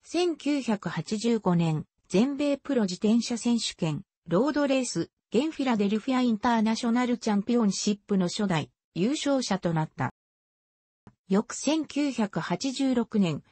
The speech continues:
セブンイレブンチームとしても初参加となったツール・ド・フランスに、同チームの一員として参加。しかし、第十八ステージで途中棄権した。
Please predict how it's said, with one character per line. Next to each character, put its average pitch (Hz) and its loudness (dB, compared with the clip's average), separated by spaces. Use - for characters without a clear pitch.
セ - 0
ブ 269 0
ン 302 0
イ 294 0
レ 294 0
ブ 285 -4
ン 277 -6
チ 294 -2
ー 294 2
ム 226 2
と 202 0
し 196 -6
て 226 0
も 170 2
初 - -4
参 277 -2
加 208 -6
と 185 0
な 196 4
っ 208 -4
た 175 -4
ツ - -4
ー 240 2
ル・ 190 2
ド・ 160 0
フ - 0
ラ 254 2
ン 294 -4
ス - -2
に、 233 4
同 233 4
チ 311 -2
ー 269 2
ム 226 4
の 165 4
一 151 -2
員 226 4
と 214 -2
し - -6
て 220 -2
参 190 0
加。 180 -2
し - -16
か 254 0
し、 175 -2
第 240 2
十 262 0
八 262 -2
ス - -10
テ 294 0
ー - 0
ジ 196 -2
で 165 0
途 156 -4
中 214 0
棄 - -6
権 196 0
し - -8
た。 143 -2